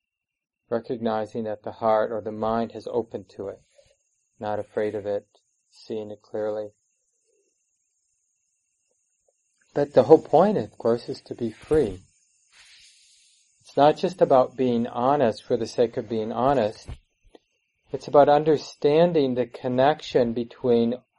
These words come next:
seeing clearly our subjective experience of dukkha and being free from it. There's no freedom from dukkha without understanding it. Or as the Buddha once said at a different talk,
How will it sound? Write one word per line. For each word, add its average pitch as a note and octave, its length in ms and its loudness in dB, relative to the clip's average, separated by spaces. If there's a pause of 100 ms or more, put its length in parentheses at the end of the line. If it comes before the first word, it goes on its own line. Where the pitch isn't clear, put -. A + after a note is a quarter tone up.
(500)
seeing C3+ 640 0
clearly C3 760 4 (1080)
our B2+ 140 8
subjective B2+ 920 2
experience B2 640 0
of G2+ 180 -8
dukkha A#2 560 -2 (380)
and A2 120 -2
being A2 220 -2
free C#3 240 0
from G2 220 -10
it. F2 120 -14 (920)
There's A#2+ 240 -2
no D3 200 8
freedom D3+ 600 2
from B2 360 -2
dukkha C3 500 2
without A#2 380 4
understanding A2+ 720 -2
it. F#2 140 -14 (680)
Or A#2 120 4
as A2 140 0
the A#2 100 4
Buddha A#2 260 6
once A2+ 260 0
said A2+ 440 4
at A2+ 180 -6
a G#2 60 -2
different B2+ 380 -2
talk, G#2 320 2